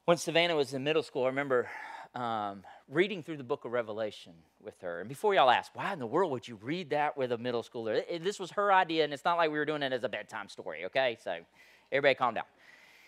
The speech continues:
It's not like we were like, "And then the dragon was thrown, uh, thrown into the lake of fire. Good night, have sweet dreams." You know, nothing like that, nothing like that. But when we're reading through the book of Revelation,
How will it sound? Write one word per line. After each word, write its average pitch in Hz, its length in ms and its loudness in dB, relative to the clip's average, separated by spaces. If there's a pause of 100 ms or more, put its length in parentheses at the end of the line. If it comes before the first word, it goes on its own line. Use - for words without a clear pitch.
(460)
It's - 140 -4
not 151 120 8
like 139 180 10
we 131 80 4
were 127 60 6
like, 123 260 4
"And 156 120 -4
then 220 140 -2
the 190 100 -4
dragon 196 380 0
was 143 160 -6
thrown, 202 400 -4
uh, 135 240 -2
thrown 202 340 -2
into 165 140 -2
the 139 80 -2
lake 180 180 4
of 196 120 -2
fire. 131 320 2
Good 202 180 0
night, 381 360 -6
have 320 220 -8
sweet 359 220 -14
dreams." 330 520 -10
You 151 80 -8
know, 113 120 -6 (600)
nothing 165 300 2
like 156 240 2
that, 87 240 0
nothing 135 200 -6
like 117 140 -8
that. 95 140 -16 (1600)
But 196 100 8
when 208 200 6
we're 220 120 10
reading 277 380 4
through 233 180 0
the 196 60 0
book 180 200 4
of 165 60 -4
Revelation, 117 720 2